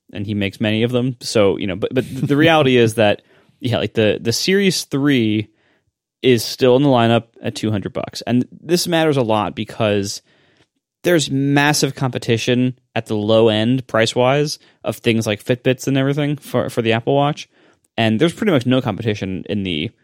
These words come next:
four hundred dollars and up price range. Like, th-, they don't, they don't have much there. So really, they need to have something at this low price point. And they've had the Series three sitting there, you know, the, the few years old Series three sitting there for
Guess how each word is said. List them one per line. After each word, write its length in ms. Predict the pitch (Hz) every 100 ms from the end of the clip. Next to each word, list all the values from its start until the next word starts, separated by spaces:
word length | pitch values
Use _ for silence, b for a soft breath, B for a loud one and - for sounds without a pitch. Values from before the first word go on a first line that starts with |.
| _ _ _
four 540 | - - - 131 117
hundred 300 | 107 117 107
dollars 380 | - 107 101 113
and 180 | 110 107
up 200 | 78 -
price 300 | - 98 -
range. 280 | 90 57 -
Like, 140 | 113
th-, 240 | 95 101
they 120 | 101 113
don't, 160 | 104
they 60 | 117
don't 140 | 107
have 400 | 110 98 92 - -
much 300 | - 104 -
there. 300 | - 107 - - _ _ _ _ _ _ _
So 140 | - 165
really, 300 | 202 190 -
they 160 | 143
need 140 | 151 208
to 80 |
have 200 | 190 156
something 560 | 139 151 139 120 98 101 b b b -
at 160 | 120
this 180 | 113 107
low 160 | 110 101
price 260 | - 95
point. 360 | - - 69 - _ _ _ _
And 100 | 120
they've 120 | 113
had 160 | 104 139
the 80 | 131
Series 520 | - 135 131 117 -
three 460 | - 156 165 165 160
sitting 280 | - 156 156
there, 240 | 151 147 143
you 120 | -
know, 140 | 107 104
the, 120 | - -
the 120 | 120
few 200 | - 131
years 200 | 113 120
old 200 | 113 113
Series 300 | - 120 113
three 260 | 147 143
sitting 240 | 139 139 135
there 180 | 127 127
for 460 | - 123 120 120